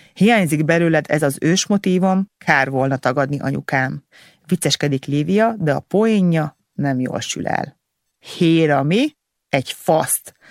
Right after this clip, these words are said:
Szarrá csalták azt is, te meg jössz itt ezzel a baromsággal. Miért kéne héraként védelmezni a családi tüzet, amit a szemétláda pali bepiszkított?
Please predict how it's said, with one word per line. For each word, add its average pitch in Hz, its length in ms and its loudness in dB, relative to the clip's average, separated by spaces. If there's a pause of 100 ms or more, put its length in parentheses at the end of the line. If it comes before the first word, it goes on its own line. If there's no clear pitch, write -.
(160)
Szarrá 220 500 4
csalták 160 480 2
azt 190 280 0
is, 156 260 -2
te 170 100 0
meg 156 200 2
jössz 202 260 2
itt 175 160 0
ezzel 160 240 2
a 156 60 4
baromsággal. 147 960 2 (260)
Miért 311 460 2
kéne 196 300 4
héraként 185 680 2
védelmezni 180 680 4
a 165 80 2
családi 170 460 2
tüzet, 180 480 0
amit 165 300 2
a 160 60 4
szemétláda 170 800 2
pali 165 340 2
bepiszkított? 175 1040 0